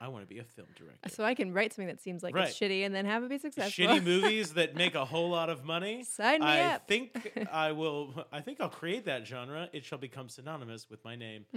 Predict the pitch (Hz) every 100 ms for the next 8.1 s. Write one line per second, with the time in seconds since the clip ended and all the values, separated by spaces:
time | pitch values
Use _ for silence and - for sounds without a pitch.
0 | 233 - - 208 - 233 - 139 156 143
1 | 120 _ _ _ _ _ 131 127 123 120
2 | 113 110 _ _ _ _ _ - 147 139
3 | 143 139 147 151 160 135 139 113 - _
4 | _ - 123 139 143 143 131 139 135 123
5 | 123 117 101 117 113 107 104 104 _ _
6 | _ _ - 123 123 117 117 120 - _
7 | _ 113 113 113 113 113 110 107 104 104